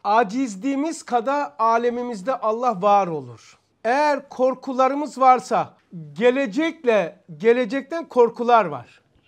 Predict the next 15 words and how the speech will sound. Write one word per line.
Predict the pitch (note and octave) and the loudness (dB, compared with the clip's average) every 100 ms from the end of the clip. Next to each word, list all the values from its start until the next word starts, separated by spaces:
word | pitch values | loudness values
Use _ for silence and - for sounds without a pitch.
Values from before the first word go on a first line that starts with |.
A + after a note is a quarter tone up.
| _ _ F#3 | _ _ -6
Biz, | B3 C#4+ F#3+ | -4 -4 -6
senle | - B3 C4+ B3+ G3 | -2 0 4 4 6
ben | C4 B3 | 4 4
istisnayız. | A3+ - F#3+ - G#3 F#3+ D3+ B2 - | -4 -10 -12 -6 -4 -2 -4 -10 -14
Herkes | G3+ G3+ G3 G3 G3+ | -8 -8 -6 -10 -8
idare | F3 F#3 F#3 | -6 -4 -4
edecek | F3+ E3+ B2 - | -8 -12 -18 -20
bizi. | B2 C3+ - _ _ _ _ _ | -20 -20 -20 _ _ _ _ _
Her | F3+ E3+ | -14 -14
şeyimiz | E3+ E3 E3 D#3+ | -14 -16 -16 -16
galip. | F3 E3+ C#3 _ _ D#3 | -16 -16 -20 _ _ -2
Gelecekse, | G#3+ C4 C#4+ D4+ D#4+ - B3 D4 - D#3+ | 2 4 2 0 -4 -2 0 0 -4 -8
gelecek | D#3+ A3 A#3+ G#3+ D4 - | -2 0 0 -2 -8 -2
korkularımız | A#3 A#3 A#3 A3+ A3+ A#3+ B3 G#3+ G3+ | 2 2 0 -2 0 2 0 -4 -4
vardır. | F#3 D#3 A3 B3+ | -4 -4 -8 -14